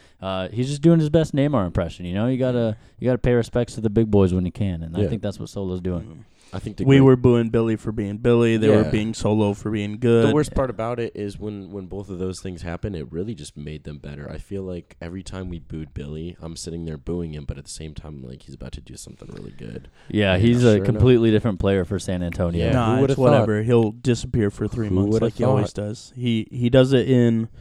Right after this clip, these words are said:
Speaker 3: he did it for them too. He'll show up for a few games and then he'll disappear for, like, three,
Speaker 1: Yeah,
Speaker 3: three
Speaker 1: we'll see.
Speaker 3: months.
Speaker 1: This will be the year that defines him, I think. He's got
Speaker 2: The
Speaker 1: a lot on, a lot on his shoulders to really justify
Speaker 3: Yeah.
Speaker 1: going back home.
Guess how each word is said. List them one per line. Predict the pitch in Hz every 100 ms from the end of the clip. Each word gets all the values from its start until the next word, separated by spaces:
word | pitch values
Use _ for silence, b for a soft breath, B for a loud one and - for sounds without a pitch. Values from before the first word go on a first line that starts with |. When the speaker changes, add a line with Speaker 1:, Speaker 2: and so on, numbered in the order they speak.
| b b
Speaker 3:
he | 143
did | 151 151
it | 123
for | 123
them | 113 107
too. | 107 113 98 101
He'll | 107 104
show | - 123 131
up | 117 110 -
for | -
a | 110
few | - 107
games | 113 110 107 107 104
and | 107
then | 110
he'll | 107
disappear | 107 107 - - 69
for, | - 76
like, | 80
three, | - - - - b b b -
Speaker 1:
Yeah, | 110
Speaker 3:
three | 123
Speaker 1:
we'll | 113
see. |
Speaker 3:
months. | 110 104
Speaker 1:
This | 110 147
will |
be | 127 135
the | 117
year | 104 107 101
that | 98 92 -
defines | 95 - 92 90
him, | 95 87
I | 85
think. | - 82 92
He's | 101
got | 127
Speaker 2:
The |
Speaker 1:
a | 110
lot | 101 104
on, | 104 101 101 -
a | 101
lot | 92 98
on | 104 98
his |
shoulders | 92 98 92 98 98 -
to | 98 90 87
really | 92 92
justify | 82 90 - - 98 92 92
Speaker 3:
Yeah. | 87 _ _ _ _ _ _ _ _ 98
Speaker 1:
going | 101 95 92
back | 90 87
home. | - 90 90 104